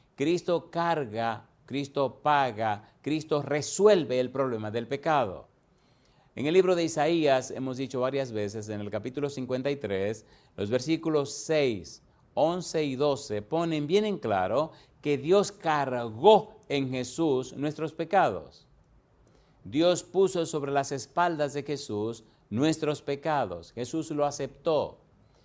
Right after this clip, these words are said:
En San Juan capítulo uno, versículo veintinueve, um, Juan nos dice, Juan el Bautista, "He aquí el Cordero de Dios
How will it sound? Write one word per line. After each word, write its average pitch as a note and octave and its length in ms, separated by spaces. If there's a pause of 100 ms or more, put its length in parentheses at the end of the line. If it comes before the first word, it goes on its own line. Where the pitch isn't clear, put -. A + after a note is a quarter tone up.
(280)
En F#2 100
San G2+ 120
Juan A#2+ 140
capítulo A2+ 420
uno, B2+ 140
versículo B2+ 360
veintinueve, B2+ 800 (720)
um, G2 520 (880)
Juan B2+ 240
nos D3 200
dice, B2 360
Juan A2+ 200
el B2 80
Bautista, A2 800 (320)
"He D3 140
aquí D#3 340
el C#3+ 200
Cordero C3+ 840
de D3 160
Dios D3 520